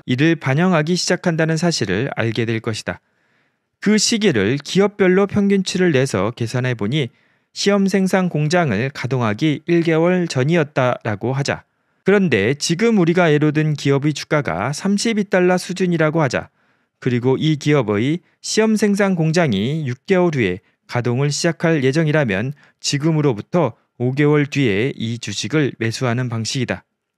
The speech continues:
물론 이 주식을 매수한 뒤 주가가 더 떨어질 수 있다. 그러나 만약 이 주식을 이십 달러에 매수했다고 하면 추가로 더 떨어질 가능성은 없다.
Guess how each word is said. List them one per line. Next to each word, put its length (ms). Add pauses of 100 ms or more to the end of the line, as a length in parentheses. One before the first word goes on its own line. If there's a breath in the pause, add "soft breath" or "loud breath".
(100)
물론 460
이 200
주식을 420
매수한 500
뒤 300
주가가 580
더 160
떨어질 420
수 140
있다. 280 (800)
그러나 480
만약 500
이 180
주식을 760
이십 340
달러에 440
매수했다고 680
하면 380 (280 soft breath)
추가로 600
더 160
떨어질 440
가능성은 600
없다. 340